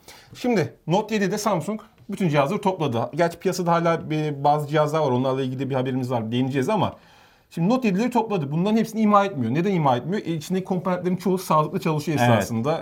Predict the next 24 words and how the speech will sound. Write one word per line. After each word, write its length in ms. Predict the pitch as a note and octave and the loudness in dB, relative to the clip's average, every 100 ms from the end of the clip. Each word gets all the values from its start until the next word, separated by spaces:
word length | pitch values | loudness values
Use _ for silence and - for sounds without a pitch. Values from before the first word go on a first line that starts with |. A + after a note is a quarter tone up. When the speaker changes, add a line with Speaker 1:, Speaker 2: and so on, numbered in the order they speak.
| - | -8
Speaker 1:
Sorun, 420 | - D3 E3 E3 - _ _ _ _ _ _ C3 | -4 -2 -2 -6 -14 _ _ _ _ _ _ -2
Note 240 | C#3 E3 | 0 0
yedinin 100 | E3 | 0
sorunun 400 | E3 D#3+ F3 G3+ | 0 2 4 4
da 80 | F#3 | 2
neden 220 | D#3 D3 | 2 2
kaynaklandığını 360 | D3 C#3+ C3+ C3 | 0 -2 -2 0
Samsung 340 | D3 C3 C3+ | 0 0 -2
yıl 100 | C#3 | -2
bitmeden 260 | D3 C#3+ C#3 | -2 -2 -2
açıklayacağını 380 | B2 C3 C#3 | -2 -2 -2
söyledi. 320 | C3+ D#3 D3+ C3+ | 0 0 4 4
Speaker 2:
Evet. 220 | G#2+ F2 - - - | 2 -2 -10 -20 -4
Speaker 1:
Pilden 360 | C4 A#3+ B3+ | 0 4 4
yola 240 | B3 G#3+ G#3 | 4 2 0
çıkarsak 460 | - A#3 G#3 E3 | 0 0 0 0
eğer 220 | E3+ A#3 - - - | 0 0 -4 -16 -4
işlemci, 520 | G#3 - G3+ F#3+ E3+ | -4 0 0 2 4
ram, 280 | F#3+ F3+ E3 | 4 4 2
depolama, 520 | G3 G3 F#3+ F3+ D#3+ - | -2 2 4 4 2 0
ekran 380 | F#3+ F3+ E3+ | -2 0 0
bunlar 260 | A#3+ F#3 A3 | 0 0 0
çalışan 380 | A#3 A3 A3 G3+ | 0 0 0 2
parçalar. 500 | C#3+ B2 C3 F3 | 2 2 0 -2